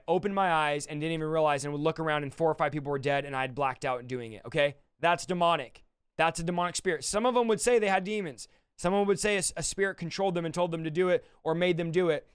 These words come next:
but it's a demonic thing to have these experiences, these blackout experiences where you do things you don't even know what you're doing and then coming to. It's that demon taking, fully taking over your body, performing usually sinful things, but not always,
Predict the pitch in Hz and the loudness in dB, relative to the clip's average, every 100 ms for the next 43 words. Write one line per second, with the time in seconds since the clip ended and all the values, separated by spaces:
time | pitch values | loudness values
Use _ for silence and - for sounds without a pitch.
0 | _ - 160 175 151 156 175 185 196 - | _ -8 -2 -2 -2 -4 2 2 0 -4
1 | 196 180 156 156 151 160 170 151 160 156 | -4 -4 -4 -8 -2 2 2 0 -4 -4
2 | 151 - - _ _ - 170 - - 208 | -4 -4 -8 _ _ -4 -2 -2 -4 2
3 | 214 214 190 156 143 139 151 - - _ | 2 4 0 -2 -4 -4 -4 -8 -10 _
4 | _ _ - 156 135 175 185 202 202 202 | _ _ -6 -6 -2 0 2 2 2 0
5 | 196 - 196 190 170 143 151 147 156 151 | 0 -2 -2 -2 -2 -6 -6 -6 -6 -4
6 | 180 175 175 143 160 165 156 156 160 160 | -4 -4 -6 -4 -4 -4 -4 -2 0 0
7 | 156 147 151 165 139 131 - _ _ 151 | 0 -4 -4 -4 -4 -8 -14 _ _ -2
8 | 165 156 160 165 160 143 156 143 160 151 | 0 0 -2 -2 -2 -2 -2 0 -2 -2
9 | 143 185 202 190 170 190 190 208 - 226 | 2 2 2 -2 -2 -2 -2 -8 2 4
10 | 269 262 254 226 247 240 233 226 190 180 | 4 2 0 0 2 2 2 2 4 4
11 | 165 170 - _ _ _ _ _ 127 - | 2 -2 -6 _ _ _ _ _ _ 0
12 | 180 175 214 247 247 240 - _ _ _ | 0 4 4 6 4 0 -6 _ _ _
13 | _ _ 160 196 285 240 214 190 196 180 | _ _ -4 0 2 2 2 2 -2 -4
14 | 165 160 - 160 156 170 143 165 151 151 | -4 -6 -6 -8 -6 -8 -6 -4 -2 -2
15 | 143 156 156 | -2 -4 -8